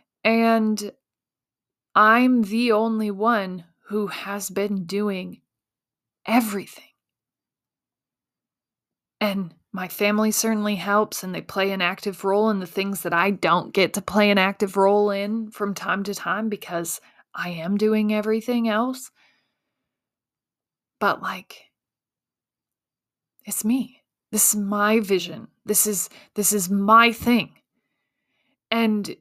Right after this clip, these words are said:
if I don't start owning that,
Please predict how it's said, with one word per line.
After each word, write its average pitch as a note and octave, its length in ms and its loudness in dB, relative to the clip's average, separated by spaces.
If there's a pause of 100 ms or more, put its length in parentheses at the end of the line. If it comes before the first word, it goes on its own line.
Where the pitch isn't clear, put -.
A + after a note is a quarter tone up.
(140)
if - 120 -16 (120)
I B3 140 2
don't C#4 200 2
start - 420 0 (720)
owning G3+ 540 -2
that, A#2 400 -12